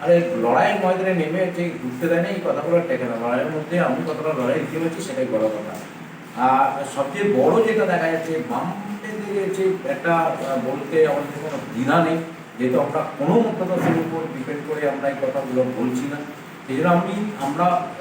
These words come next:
যে আমাদের চোখের সামনে যা টিকছে, সেটাই আমরা বলছি। যে বামের দলটা এখন আমাদের যেটা মনে হচ্ছে যে স্বেচ্ছাসেবী এবং শৌখিন দলের, উম,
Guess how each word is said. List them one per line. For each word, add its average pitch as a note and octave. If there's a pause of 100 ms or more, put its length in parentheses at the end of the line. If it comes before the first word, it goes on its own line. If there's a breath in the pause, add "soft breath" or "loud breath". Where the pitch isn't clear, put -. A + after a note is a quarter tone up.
যে E3+
আমাদের E3+
চোখের D#3
সামনে D3
যা C3+
টিকছে, C3
সেটাই C3+
আমরা C3
বলছি। B2+ (640)
যে E3+
বামের E3+ (100)
দলটা E3
এখন E3+ (140)
আমাদের G#3+
যেটা F3+
মনে D#3+
হচ্ছে D#3
যে C#3
স্বেচ্ছাসেবী F3
এবং C#3+ (200)
শৌখিন E3 (260)
দলের, A#2+ (560)
উম, B2